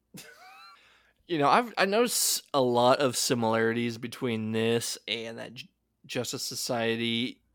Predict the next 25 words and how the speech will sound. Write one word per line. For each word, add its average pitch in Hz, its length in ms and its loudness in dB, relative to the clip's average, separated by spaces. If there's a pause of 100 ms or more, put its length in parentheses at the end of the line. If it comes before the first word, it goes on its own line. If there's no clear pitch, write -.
(640)
issue 123 360 2
they 113 140 4
all 110 180 4
got 110 200 0
together. 110 580 -2 (500)
Um, - 420 -18 (300)
both 127 360 -4 (480)
Batman, 120 400 0
Superman, 143 680 0 (1300)
completely 123 480 -6
non-existent 117 680 -4
in 123 120 -4
this 120 200 -6
issue 117 280 -6
for - 100 -10
the 117 80 -6
most 113 280 -6
part. 117 340 -2 (160)
Couldn't 120 260 -6
be 117 80 -6
bothered 110 440 -2
to 123 280 -8
join 123 300 -14
the 117 80 -16
team. 170 400 -4